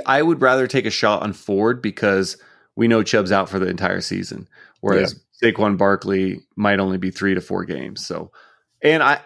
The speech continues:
Speaker 1: you know what? We've never really seen Ford given a, a full-time workload. I don't think he's gonna be a league winner by any means, but we just haven't seen it. We've seen Breida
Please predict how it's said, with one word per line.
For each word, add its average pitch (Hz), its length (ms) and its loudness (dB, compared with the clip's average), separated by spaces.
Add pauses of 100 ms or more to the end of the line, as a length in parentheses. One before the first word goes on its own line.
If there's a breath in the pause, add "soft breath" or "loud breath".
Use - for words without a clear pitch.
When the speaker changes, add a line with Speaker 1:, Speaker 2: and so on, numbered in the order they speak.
(180)
Speaker 1:
you 156 120 2
know 160 100 2
what? 147 380 0
We've 170 180 0
never 202 240 0
really 135 240 2
seen 123 300 -2
Ford 123 480 0 (960)
given 117 300 2
a, 123 80 2
a 127 200 -6
full-time 127 440 0
workload. 127 500 0
I 113 140 0
don't 110 300 0
think 117 220 -2
he's 107 180 -6
gonna 107 240 0
be 101 520 0 (1000)
a 110 120 -2
league 104 260 2
winner 104 240 0
by 107 200 2
any 110 160 0
means, 110 340 -2
but - 160 -4
we 117 120 0
just 107 160 -4
haven't 104 220 -2
seen 113 200 -4
it. 107 100 -2
We've 170 180 2
seen 135 280 2
Breida 113 500 2